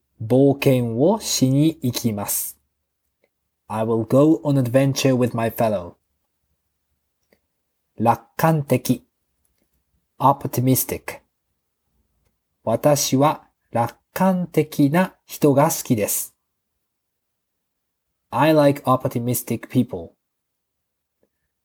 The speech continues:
諦める、to give up.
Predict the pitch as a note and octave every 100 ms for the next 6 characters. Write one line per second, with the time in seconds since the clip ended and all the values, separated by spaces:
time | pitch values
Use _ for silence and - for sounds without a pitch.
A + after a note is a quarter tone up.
0 | _ _ _ - A2+ - F3 E3+ D#3+ D3
1 | F#2 - _ _ _ _ _ - A#2+ A2+
2 | C3+ B2 A2+ G2